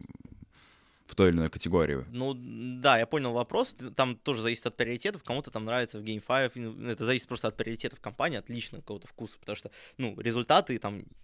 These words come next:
Speaker 2: пресловутые иксы <laughs> можно сделать везде. Но, а, говоря так, наверное, серьёзно, а, так более, если прям взглянуть свысока,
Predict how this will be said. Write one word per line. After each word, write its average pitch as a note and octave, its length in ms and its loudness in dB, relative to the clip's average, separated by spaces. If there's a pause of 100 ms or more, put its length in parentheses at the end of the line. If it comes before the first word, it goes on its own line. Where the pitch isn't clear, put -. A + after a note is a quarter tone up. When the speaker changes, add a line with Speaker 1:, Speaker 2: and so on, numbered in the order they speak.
(140)
Speaker 2:
пресловутые A#2+ 520 0
иксы D3 540 2
<laughs> B2 320 0
можно D#3+ 320 10
сделать D#3 320 10
везде. D3+ 440 10 (220)
Но, B2+ 500 8 (200)
а, A2+ 360 6
говоря B2+ 400 8
так, A2 240 2
наверное, A2 800 -2
серьёзно, C3 840 -2
а, G#2+ 200 -2
так G#2 200 -2
более, G#2+ 320 0
если A2 200 -8
прям G#2 200 -2
взглянуть A2 340 -2
свысока, G#2+ 540 -4